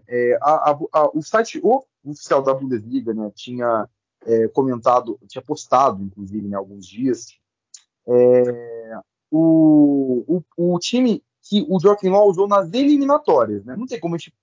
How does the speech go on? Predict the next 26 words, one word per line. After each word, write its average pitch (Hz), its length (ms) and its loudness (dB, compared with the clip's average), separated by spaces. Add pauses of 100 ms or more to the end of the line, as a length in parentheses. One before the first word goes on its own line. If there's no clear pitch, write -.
(100)
analisar 131 440 0
ainda 120 180 -2
o 123 40 -8
time 123 220 -14
da, 120 260 2 (400)
da 120 120 2
Alemanha, 123 500 -4
né, 117 220 -6
na, 113 240 -6 (120)
na 123 140 -4
Copa 156 240 -2
do 220 60 0
Mundo, 196 180 -2
já 214 100 2
que 214 80 -6
nem 202 120 -4
estreou 202 320 -2
na 190 80 -8
Copa 185 200 -6
do 190 80 -16
Mundo 156 160 -10
com 165 100 -10
o - 20 -4
Hansi 180 160 -8
Flick, 104 260 -14
né? 92 100 -18